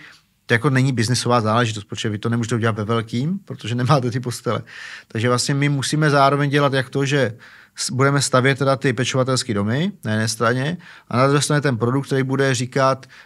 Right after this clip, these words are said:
bude to jenom pro uzavřenou skupinu klientů, kteří už mají teda Simpleu, tak jej můžou pro své rodiče tohle to udělat. Eh, a, a my čím víc toho tady postavíme,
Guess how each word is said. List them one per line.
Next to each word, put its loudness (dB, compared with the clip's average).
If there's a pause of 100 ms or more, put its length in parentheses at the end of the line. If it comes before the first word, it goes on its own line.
(140)
bude 4
to -2
jenom 2
pro -2
uzavřenou 0
skupinu -2
klientů, -2
kteří -2
už -6
mají 2
teda -2
Simpleu, -2
tak -4 (340)
jej 0
můžou 0
pro -4
své 0
rodiče -2 (380)
tohle 0
to -4
udělat. 0 (1400)
Eh, -2 (280)
a, 4 (300)
a -2
my 2
čím 2
víc 0
toho 2
tady 4
postavíme, 0